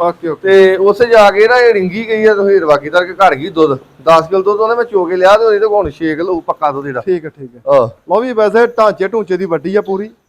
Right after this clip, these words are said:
Speaker 1: ਕੱਦ ਹਾਈਟ ਫੁੱਲ ਵੱਡਾ,
Speaker 2: ਪੂਰੀ ਫੁੱਲ ਵੱਡੀ ਆ
Speaker 1: ਲੰਬਾਈ
Speaker 2: ਇਹ।
Speaker 1: ਲੰਬੂਈ ਚੰਗੀ ਆ, ਉਚਾਈ ਚੰਗੀ ਆ, ਠੀਕ ਆ ਜੀ।
Speaker 2: ਹਾਂ।
Speaker 1: ਸੋ ਛੇ ਕਿਲੋ ਧਾਰਾਂ ਤੇ ਛੇ ਮਹੀਨੇ ਦੀ ਇਹ ਗੱਭਣ ਵੈੜ ਜਿਹੜੀ ਆਪਾਂ ਤੁਹਾਨੂੰ ਦਿਖਾ ਰਹੇ ਹਾਂ। ਤੀਜੇ ਸੂਬੇ ਲਈ ਗੱਭਣ ਆ?
Speaker 2: ਹਾਂ, ਤੀਜੇ, ਤੀਜੇ, ਤੀਜੇ।
Speaker 1: ਤੀਜੇ ਲਈ ਗੱਭਣ।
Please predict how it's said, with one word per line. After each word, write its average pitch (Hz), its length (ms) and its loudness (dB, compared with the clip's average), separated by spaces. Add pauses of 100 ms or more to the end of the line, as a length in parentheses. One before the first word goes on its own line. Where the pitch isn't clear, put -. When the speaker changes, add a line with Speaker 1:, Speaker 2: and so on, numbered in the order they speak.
(540)
Speaker 1:
ਕੱਦ 175 240 0
ਹਾਈਟ 185 400 0 (220)
ਫੁੱਲ 170 400 -6
ਵੱਡਾ, 175 240 -2
Speaker 2:
ਪੂਰੀ 226 180 0
ਫੁੱਲ 190 300 0
ਵੱਡੀ 190 200 -2
ਆ - 20 -2
Speaker 1:
ਲੰਬਾਈ 220 200 4
Speaker 2:
ਇਹ। - 60 4
Speaker 1:
ਲੰਬੂਈ 202 200 2
ਚੰਗੀ 185 340 -6
ਆ, 202 120 -6 (680)
ਉਚਾਈ 175 300 0
ਚੰਗੀ 147 340 -8
ਆ, 143 60 -6
ਠੀਕ 143 180 -12
ਆ 175 60 -4
ਜੀ। 107 80 -10
Speaker 2:
ਹਾਂ। 104 60 -18 (340)
Speaker 1:
ਸੋ 185 80 -4
ਛੇ 185 320 -2
ਕਿਲੋ 208 220 -2
ਧਾਰਾਂ 196 280 0
ਤੇ 202 100 -4
ਛੇ 185 340 -4
ਮਹੀਨੇ 185 280 -6
ਦੀ 175 120 -8
ਇਹ 175 200 -4
ਗੱਭਣ 165 420 -4 (540)
ਵੈੜ 165 220 0
ਜਿਹੜੀ 175 140 -8
ਆਪਾਂ 170 160 -8
ਤੁਹਾਨੂੰ 160 160 -10
ਦਿਖਾ 147 200 -4
ਰਹੇ 175 160 -4
ਹਾਂ। 214 80 2
ਤੀਜੇ 214 300 0
ਸੂਬੇ 247 200 -2
ਲਈ 254 100 -4
ਗੱਭਣ 254 240 0
ਆ? 247 160 -4
Speaker 2:
ਹਾਂ, 190 160 6
ਤੀਜੇ, 175 320 0
ਤੀਜੇ, 160 340 -8
ਤੀਜੇ। 120 240 -12
Speaker 1:
ਤੀਜੇ 156 400 -8
ਲਈ 143 100 -10
ਗੱਭਣ। 123 240 -14